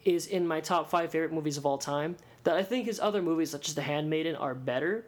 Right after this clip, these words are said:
I think, but that's just for me. But along with that list of other movies like The Apartment with Billy Wilder, they're my favorites because they are very important to me. It's a movie that opened my eyes in two thousand four, two thousand five, whenever I saw it. I was like, "Oh my God,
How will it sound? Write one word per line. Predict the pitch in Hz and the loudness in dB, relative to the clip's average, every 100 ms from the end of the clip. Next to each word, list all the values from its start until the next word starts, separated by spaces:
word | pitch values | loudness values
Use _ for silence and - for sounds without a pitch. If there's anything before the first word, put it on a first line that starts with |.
| - | -4
I | 202 | -2
think, | 214 208 | 0 -2
but | 180 | 0
that's | 147 143 | -2 -2
just | 147 | -6
for | - 135 | -2 0
me. | 156 185 - - - - - - | 0 -2 -10 -18 -18 -20 -20 -2
But | 156 160 143 - - | 4 4 4 -6 -4
along | 196 180 170 | 0 2 2
with | 190 | 0
that | 185 151 | 0 0
list | 156 156 | 0 -2
of | 156 | -2
other | 147 151 | 0 0
movies | 147 139 | 0 -2
like | 143 135 | -2 0
The | 139 | -2
Apartment | 123 123 135 131 135 | 0 -2 -4 -4 -6
with | 143 139 | -6 -2
Billy | 147 143 | 0 2
Wilder, | 123 127 123 - - - - - - | 0 0 -2 -4 -8 -18 -20 -20 0
they're | 170 175 | 2 2
my | 165 | 0
favorites | 160 170 175 | 0 0 0
because | 165 151 160 | -4 -2 0
they | 151 | 0
are | 143 | 0
very | 139 156 151 | 0 0 0
important | 139 - 160 - 160 | -4 0 0 0 -4
to | - | -2
me. | 175 190 185 202 | -2 -2 -8 -4
It's | 160 | 0
a | 170 | 2
movie | 165 165 170 | 2 2 2
that | 151 143 - | 0 -4 -2
opened | 156 160 165 160 | 0 2 0 0
my | 147 110 | -2 0
eyes | 139 143 143 | 0 2 0
in | 139 | -2
two | 151 | -4
thousand | 156 147 139 | 0 0 0
four, | 135 160 147 | -2 -2 -2
two | 147 | -2
thousand | 147 147 | -4 -2
five, | 151 147 | 0 0
whenever | 139 139 | 0 -2
I | 123 | -2
saw | - 139 135 | 0 0 0
it. | - | 0
I | |
was | 139 | -2
like, | 135 135 - - - - - - | -2 -4 -8 -20 -20 -20 -16 4
"Oh | 165 | 4
my | 151 127 | 4 0
God, | 131 123 110 | 2 0 -2